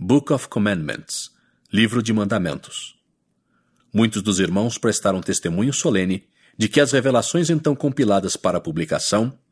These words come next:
eram realmente verdadeiras, segundo o testemunho do Espírito Santo que se derramara sobre eles.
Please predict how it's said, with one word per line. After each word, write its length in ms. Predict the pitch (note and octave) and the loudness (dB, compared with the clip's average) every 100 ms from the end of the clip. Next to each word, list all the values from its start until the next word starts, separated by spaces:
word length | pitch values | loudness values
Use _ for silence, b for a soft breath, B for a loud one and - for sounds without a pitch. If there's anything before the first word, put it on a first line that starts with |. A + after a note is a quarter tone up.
| _ _ | _ _
eram 240 | G#2+ A2+ B2+ | 0 2 2
realmente 480 | B2 B2 G#2 G#2 | 0 2 0 0
verdadeiras, 800 | G2 G2+ A2+ F#2 E2 - - - - b b b | -2 0 0 0 -2 -2 -6 -10 -12 b b b
segundo 380 | - F#2+ F2 G#2+ | -4 -2 0 0
o 60 | |
testemunho 500 | G#2 G#2 - F2 G#2 | 0 -2 -2 -2 0
do 100 | A2 | 0
Espírito 440 | G2+ - B2+ D#3 - | -2 -2 -2 -4 -2
Santo 420 | - G#2 G2 G#2 b b | -2 -2 -4 -8 b b
que 80 | - | -4
se 100 | - | 0
derramara 500 | A#2 G#2 A2 F#2 E2+ | 2 0 0 0 0
sobre 340 | - F2+ F2 D#2 | -2 -4 -2 -2
eles. 440 | - - - - | -4 -8 -12 -12